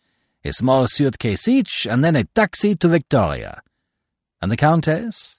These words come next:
I inquired with a smile. "Ah, je m'en fiche. Her case is certainly not interesting." "Why so sure of that?"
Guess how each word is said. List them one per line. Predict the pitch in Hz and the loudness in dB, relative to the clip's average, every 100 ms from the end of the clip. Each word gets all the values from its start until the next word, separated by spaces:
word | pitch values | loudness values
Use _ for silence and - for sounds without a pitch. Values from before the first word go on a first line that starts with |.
| _ _ | _ _
I | 80 | -4
inquired | 90 90 92 80 82 | -4 -4 -4 -4 -6
with | 85 | -8
a | 80 - | -6 -4
smile. | 80 67 95 - _ _ _ _ _ | -6 -6 -10 -12 _ _ _ _ _
"Ah, | 117 92 - _ _ | 0 0 -2 _ _
je | - | -12
m'en | 73 76 | -8 -8
fiche. | 67 - 78 - - _ _ _ _ _ _ | -8 -12 -12 -12 -14 _ _ _ _ _ _
Her | 65 | -12
case | - - 90 - | -10 -8 -6 -4
is | 85 | -2
certainly | - 170 135 101 78 | 0 0 0 -2 -4
not | 78 82 85 | -4 -6 -6
interesting." | 71 69 - 65 53 - _ _ _ _ _ | -10 -12 -12 -14 -16 -20 _ _ _ _ _
"Why | - 135 156 | -6 -4 -2
so | - 156 | -2 -2
sure | - 175 | 0 0
of | 165 | 2
that?" | 139 170 98 - | 0 0 -2 -8